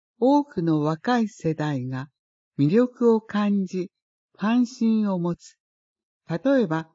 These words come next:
スケートボードパークを備えた公園を整備するなどの考えは？答え、若い世代の関心を集めることが期待できる取り組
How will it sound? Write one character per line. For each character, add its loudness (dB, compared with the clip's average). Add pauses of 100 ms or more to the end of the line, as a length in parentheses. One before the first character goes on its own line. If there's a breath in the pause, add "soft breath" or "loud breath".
(340)
ス -20
ケ 4
ー -2
ト 2
ボ 2
ー -6
ド 0
パ -4
ー -4
ク -4
を -4
備 -4
え -8
た -8
公 -4
園 -2
を -2
整 -2
備 -4
す -10
る -12 (500)
な 0
ど -2
の 0
考 -6 (120)
え -8
は？ -8 (1200)
答 -4
え、 -10 (680)
若 -4
い -2
世 -4
代 -2
の -4
関 -4
心 -4
を -4
集 -8
め -2
る -4
こ -12
と -10
が -6
期 -20
待 -4
で -6
き -10
る -6
取 -8
り -20
組 -6